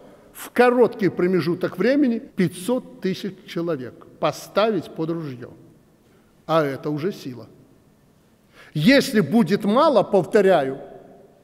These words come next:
сюда будут введены все вооруженные силы Российской Федерации. Такого никогда не будет. Но если нужно,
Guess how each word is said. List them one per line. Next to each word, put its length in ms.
сюда 360
будут 400
введены 840
все 340
вооруженные 680
силы 280
Российской 520
Федерации. 680
Такого 340
никогда 380
не 120
будет. 340
Но 120
если 400
нужно, 520